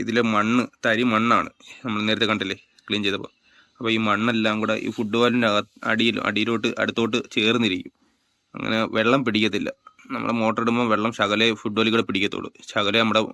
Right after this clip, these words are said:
ഈ ടാങ്കിൽ വീഴത്തുള്ളൂ, നേരത്തെ കണ്ട കണക്ക്. അപ്പോൾ കറണ്ട് ഒരുപാട്, കറണ്ട് ഒരുപാട് എടുക്കും,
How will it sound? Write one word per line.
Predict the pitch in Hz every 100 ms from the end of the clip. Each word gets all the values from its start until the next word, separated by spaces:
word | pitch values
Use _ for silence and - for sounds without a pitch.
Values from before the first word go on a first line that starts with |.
| - 110
ഈ |
ടാങ്കിൽ | 107 107 113
വീഴത്തുള്ളൂ, | 98 95 95 95
നേരത്തെ | 101 104
കണ്ട | 104 101
കണക്ക്. | 95 101 - - - - _ _ _ _ - - _ _ _
അപ്പോൾ | - 110 110 -
കറണ്ട് | 113 110 120 123 123 - 135
ഒരുപാട്, | 123 123 123 123
കറണ്ട് | 113 117 123
ഒരുപാട് | 120 113
എടുക്കും, | 92 -